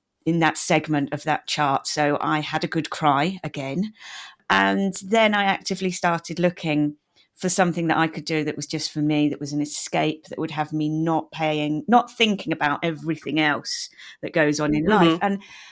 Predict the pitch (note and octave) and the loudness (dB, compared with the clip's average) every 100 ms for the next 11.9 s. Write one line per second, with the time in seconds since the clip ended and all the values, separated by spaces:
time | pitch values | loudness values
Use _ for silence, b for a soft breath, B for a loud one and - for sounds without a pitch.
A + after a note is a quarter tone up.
0 | B - F3+ - C4 D4+ D#4+ - A3 F3 | B -14 -10 0 2 2 0 0 -2 0
1 | F#3 A3+ - - G#3+ C4 - A3+ A3+ F3 | 4 4 2 0 2 0 0 2 4 2
2 | F#3 G3 G3 G3+ - A3+ G3 F3+ F3 G3+ | 2 -2 -2 -4 -2 0 2 2 0 -4
3 | - F#3+ A#3+ G3 A3 G#3+ F3+ F#3 - F3 | -2 0 -2 -2 -4 -4 -6 -4 -2 -2
4 | D#3 D#3+ - _ _ G#3+ G#3+ A3+ A3 B3+ | -2 -4 -6 _ _ 4 6 2 -2 -2
5 | B3+ G#3 _ G#3 A3 A#3 A3+ G#3 - G#3 | 0 -2 _ -4 0 2 2 -4 -8 -8
6 | G#3 - G#3+ G#3+ F#3+ F#3+ F3 E3+ E3+ F#3 | -8 -4 -2 0 -2 -2 0 0 0 0
7 | F#3+ G3 - B B B G3 B3 B3+ A3 | -2 -4 -10 B B B -2 0 2 0
8 | G#3 F#3 F3 - - F3+ E3+ E3+ E3+ - | 0 0 -2 -6 -10 -4 -2 -2 -4 -6
9 | E3+ G3+ F#3+ F3+ E3 E3 - - D#3+ - | -6 -4 -2 0 0 -2 -8 -6 -6 -6
10 | E3+ E3+ D#3 E3 D#3+ - - D#3+ D#3+ - | -6 -4 -4 -4 -4 -8 -8 -4 -4 -2
11 | D#3 D#3+ D#3+ - E3 D#3 D#3 - | -2 -2 -4 -4 -4 -2 -4 -8